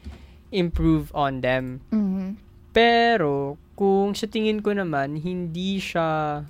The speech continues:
Speaker 1: walang mali dun sa mga ginagawa ko,
Speaker 2: Mm-hmm.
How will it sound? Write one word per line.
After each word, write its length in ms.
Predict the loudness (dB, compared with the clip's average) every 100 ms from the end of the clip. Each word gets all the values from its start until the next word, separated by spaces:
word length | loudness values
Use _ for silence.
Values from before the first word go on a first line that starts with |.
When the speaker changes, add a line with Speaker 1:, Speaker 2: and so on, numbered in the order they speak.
| -16 -20 -20 -20 -20 -20 -20 -20 -20 -20 -20 -20 -20 -20 -12 0
Speaker 1:
walang 280 | 2 4
mali 320 | 2 2 2 0
dun 160 | -2
sa 140 | -2 -4
mga 460 | -4 -2 -4 -4 -4
ginagawa 600 | -2 -2 -2 0 0 -2
ko, 360 | -6 -10 -6
Speaker 2:
Mm-hmm. 320 | -4 -2 -4